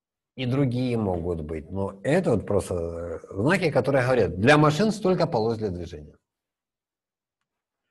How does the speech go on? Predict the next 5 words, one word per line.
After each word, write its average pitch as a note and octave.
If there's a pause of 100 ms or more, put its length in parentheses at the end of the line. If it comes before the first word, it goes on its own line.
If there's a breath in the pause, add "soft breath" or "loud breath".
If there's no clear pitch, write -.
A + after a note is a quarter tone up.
(380)
Так, A2
следующее, F#3
это A3+
у G#3
нас, G3